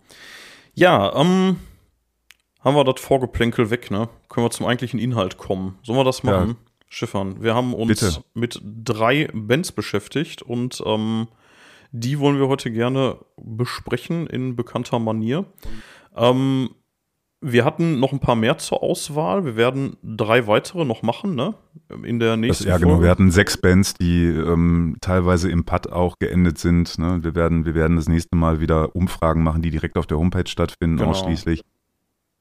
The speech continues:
Speaker 2: Ähm, das mit dem K-O-Prinzip, das, das, äh, hat nicht so ganz so toll funktioniert, vor allen Dingen deswegen, weil, ähm, du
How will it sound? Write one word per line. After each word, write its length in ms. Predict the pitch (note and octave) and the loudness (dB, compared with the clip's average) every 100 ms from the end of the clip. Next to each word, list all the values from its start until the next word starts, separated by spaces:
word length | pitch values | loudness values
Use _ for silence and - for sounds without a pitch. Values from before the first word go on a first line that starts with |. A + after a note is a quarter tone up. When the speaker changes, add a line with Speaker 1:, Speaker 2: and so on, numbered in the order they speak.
| _ | _
Speaker 2:
Ähm, 200 | E2+ E2 | -2 0
das 140 | E2 F2+ | 2 2
mit 100 | E2+ | 2
dem 100 | F2 | 2
K-O-Prinzip, 640 | E2+ D#2+ F2+ F2+ - F#2+ | 2 0 2 0 0 -2
das, 260 | E2+ D2+ - | -2 -4 -4
das, 280 | D2+ - - | -8 -6 -6
äh, 360 | C#2+ D2+ D2 - - - | -4 -4 -4 -8 -12 -10
hat 200 | D#2+ - | -6 -4
nicht 140 | D#2+ | -2
so 100 | F2+ | 0
ganz 180 | D#2+ F2 | 0 0
so 60 | F2 | 0
toll 200 | E2+ E2 | -2 0
funktioniert, 400 | F2 - E2 D2+ | 0 0 -2 -2
vor 120 | D2+ | -2
allen 100 | D#2 | 0
Dingen 100 | D2+ | 0
deswegen, 400 | D2+ - E2 D#2 | -2 -2 -2 0
weil, 300 | D#2 D2+ D2 | 0 -2 -2
ähm, 440 | C#2 D2 C#2+ C#2+ - _ _ _ _ _ _ | -4 -4 -4 -6 -10 _ _ _ _ _ _
du 80 | - | -20